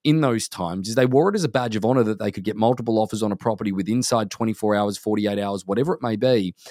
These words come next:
They didn't have to hold open houses on properties. They didn't have to really market those properties. In most cases, one of the big crises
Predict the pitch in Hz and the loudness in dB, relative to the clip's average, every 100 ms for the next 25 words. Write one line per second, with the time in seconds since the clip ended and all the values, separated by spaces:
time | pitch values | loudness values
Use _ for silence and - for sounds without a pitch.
0 | - - 117 135 123 120 113 117 127 120 | -16 -4 -2 0 0 -2 2 4 6 4
1 | 117 107 113 113 110 110 - 113 107 107 | 2 -2 -4 -4 -2 -2 0 0 0 -6
2 | 98 98 120 123 - 120 110 104 101 107 | -4 -4 -2 -4 -2 0 0 2 2 0
3 | - - 107 - - 107 104 101 - - | -4 -2 -2 -2 -2 -2 0 -4 -6 -18
4 | - 135 131 131 175 - 127 120 - 107 | -4 2 4 4 2 0 -2 -2 -2 -2
5 | 110 113 107 131 127 - 117 127 117 - | 0 0 0 0 0 2 2 2 -2 -4
6 | 104 98 | -2 -2